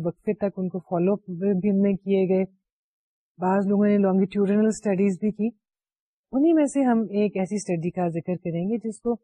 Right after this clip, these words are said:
ایک مثال کی حیثیت حاصل ہے، کیونکہ جب بھی ہم ہارٹ ڈیزیز کی بات کرتے ہیں تو اس اسٹڈی کو، اور جب ہم ایکسرسائز کی بات کرتے ہیں تو کسی اور طرح کی اسٹڈی کو ضرور ریفر کرتے ہیں۔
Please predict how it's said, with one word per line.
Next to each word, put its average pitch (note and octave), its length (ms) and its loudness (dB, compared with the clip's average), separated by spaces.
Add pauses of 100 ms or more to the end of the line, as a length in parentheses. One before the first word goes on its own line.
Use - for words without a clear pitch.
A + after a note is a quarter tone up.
(420)
ایک G#3 180 -6
مثال G#3+ 540 0
کی G#3 220 -2
حیثیت E3+ 400 -2
حاصل F3 320 -2
ہے، F#3+ 80 0
کیونکہ F#3+ 220 0
جب F3+ 160 -2
بھی G#3 200 0
ہم G3 120 2 (840)
ہارٹ F#3 200 0
ڈیزیز F#3+ 360 0
کی G#3 80 -4
بات E3+ 300 -2
کرتے E3+ 300 -10
ہیں F3+ 160 -2
تو F#3+ 160 -10
اس - 220 -20
اسٹڈی D#3+ 340 -6
کو، G3+ 140 -8 (460)
اور E3+ 80 -10
جب F3+ 240 0
ہم F3+ 120 0
ایکسرسائز F3 460 -4
کی - 80 -8
بات E3+ 300 -2
کرتے F#3+ 280 -6
ہیں F#3 60 0
تو F3+ 100 -6
کسی E3 280 -10
اور F3 180 -2
طرح F#3 220 -2
کی F3 120 -4
اسٹڈی E3 340 -6
کو F3+ 160 -10 (800)
ضرور G3+ 300 0 (220)
ریفر E3 380 -4
کرتے D#3+ 520 -6
ہیں۔ C#3+ 80 -12